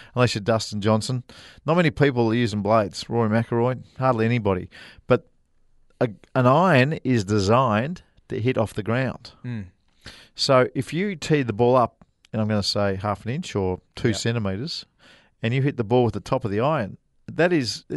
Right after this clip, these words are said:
Speaker 1: you're almost missing the sweet spot
Speaker 2: That's right.
Speaker 1: by an inch.
Speaker 2: Yes.
Speaker 1: So, uh, unless, unless you know that you're gonna try and just hit it as high as you possibly can for whatever reason,
Speaker 2: Yep.
Speaker 1: if you're gonna hit it as high as you possibly can, normally you're trying to make the golf club come up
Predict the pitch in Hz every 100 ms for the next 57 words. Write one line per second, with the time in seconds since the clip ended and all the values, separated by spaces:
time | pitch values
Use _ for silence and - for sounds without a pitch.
0 | 143 165 202 170 - 135 120 101 - 147
1 | 151 - 107 123 110 110 151 180 - -
2 | _ 101 92 - - - - - 156 143
3 | 139 - _ _ _ _ _ - - _
4 | _ _ _ _ - - 139 156 240 -
5 | - _ _ _ 143 165 202 196 156 127
6 | 135 113 117 113 120 120 117 - 117 104
7 | - 131 113 90 - 120 123 107 98 120
8 | - 113 104 131 156 107 101 - - 127
9 | 123 101 107 139 247 117 110 104 - _
10 | _ 135 139 196 190 185 123 117 151 156
11 | 127 143 123 117 104 131 120 113 - -
12 | 131 135 131 120 - 117 95 120 120 113
13 | 110 107 98 117 117 - 107 95 - 110
14 | 104 107